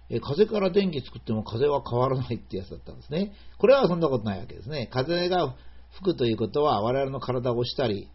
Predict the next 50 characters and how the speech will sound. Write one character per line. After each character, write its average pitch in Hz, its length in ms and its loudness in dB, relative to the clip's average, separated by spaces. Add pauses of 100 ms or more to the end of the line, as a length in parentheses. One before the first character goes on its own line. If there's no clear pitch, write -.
(140)
木 135 240 -2
々 104 100 2
を - 20 0
揺 117 80 2
ら 165 100 0
し - 80 -4
た 202 80 0
り 131 80 0
す - 120 -6
る 101 80 -6
わ 98 60 -8
け 95 80 -10
で 90 80 -14
す - 100 -16
が、 107 200 -8 (380)
こ 151 100 -2
れ、 147 40 0
ま 139 100 -2
あ、 123 40 -2
運 175 160 0
動 170 160 8
エ 165 60 8
ネ 160 120 0
ル 139 80 -4
ギ 98 300 -8
ー、 117 40 -6
二 123 100 -2
分 156 180 -4
の 156 80 -2
一 151 200 -2
エ 139 60 0
ム 151 160 -4
ブ 147 120 -2
イ 113 60 0
二 98 180 -6
乗 117 140 4
っ 98 60 -2
て、 107 100 -2
ま 113 120 -2
あ、 95 80 -6 (100)
物 104 200 -10
理 175 80 -2
で 123 80 -2
は 95 60 -4
言 95 100 -6
う - 20 -6
ん 95 40 -8
で 87 80 -14
す - 100 -14
が、 - 140 -14